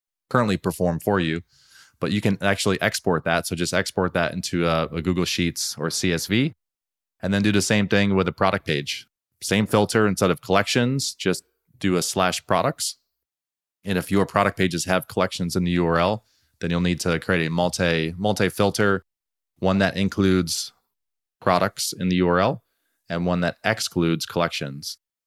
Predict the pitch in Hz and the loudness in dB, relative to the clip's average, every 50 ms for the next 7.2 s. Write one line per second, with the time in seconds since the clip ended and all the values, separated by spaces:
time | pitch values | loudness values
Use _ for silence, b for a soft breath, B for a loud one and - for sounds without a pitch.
0 | _ _ _ _ _ _ - 78 82 85 87 90 95 101 101 90 95 92 85 92 | _ _ _ _ _ _ -6 -4 -2 -2 0 2 2 2 2 2 0 0 0 2
1 | 92 92 92 92 90 87 87 90 87 87 85 - - - 104 95 - - 98 - | 2 4 4 2 2 2 2 2 2 2 0 -2 0 0 0 0 2 2 0 0
2 | - _ - 90 90 78 - - 101 92 90 - - 92 87 - 92 87 87 82 | 0 _ -4 -4 -4 -4 -2 2 2 2 2 2 2 0 0 2 2 2 2 2
3 | 80 80 80 - - _ _ _ _ - 85 - 107 92 80 - - 120 107 - | 0 -2 -6 -10 -16 _ _ _ _ -10 -6 -2 0 0 0 0 0 0 0 0
4 | - 95 90 92 - - 104 101 98 98 92 92 92 90 - - _ _ _ _ | 0 0 0 0 2 2 2 4 4 4 4 4 2 2 -2 -6 _ _ _ _
5 | _ _ _ _ - - 175 180 - - 113 104 95 98 90 87 87 90 92 101 | _ _ _ _ 2 4 4 4 4 4 4 4 4 4 4 4 4 4 2 4
6 | 104 110 120 120 117 - 208 190 160 139 - - 98 92 82 85 87 78 80 80 | 2 4 2 2 2 4 2 4 4 2 2 0 0 0 0 -2 -4 -4 -6 -8
7 | 80 80 80 | -8 -8 -8